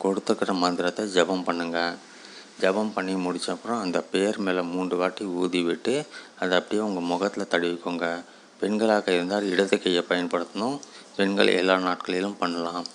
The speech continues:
இப்ப கொடுத்துருக்கிற எந்திரத்தை ஜெபம் பண்றதுக்கு முன்னாடி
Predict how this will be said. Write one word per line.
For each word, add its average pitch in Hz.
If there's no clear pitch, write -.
இப்ப 113
கொடுத்துருக்கிற 113
எந்திரத்தை 101
ஜெபம் 95
பண்றதுக்கு 98
முன்னாடி 90